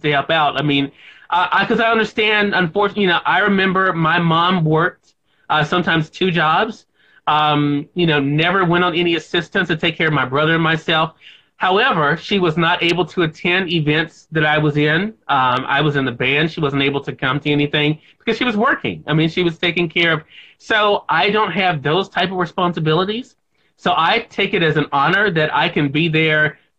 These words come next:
to show these kids some support, um, to show them that they're important, um, and to let them know that sacrifices are made so they can be able to have the things that they have. So, um, yeah, I mean, it's, it's,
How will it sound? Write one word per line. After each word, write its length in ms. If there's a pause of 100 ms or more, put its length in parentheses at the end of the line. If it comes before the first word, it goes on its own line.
to 100
show 260
these 220
kids 400
some 220
support, 600 (500)
um, 460
to 100
show 300
them 280
that 140
they're 140
important, 600 (440)
um, 280
and 140
to 60
let 200
them 200
know 280
that 360
sacrifices 720
are 100
made 380
so 120
they 220
can 200
be 180
able 140
to 80
have 220
the 80
things 280
that 100
they 140
have. 340
So, 440 (340)
um, 240
yeah, 180
I 20
mean, 200
it's, 200
it's, 280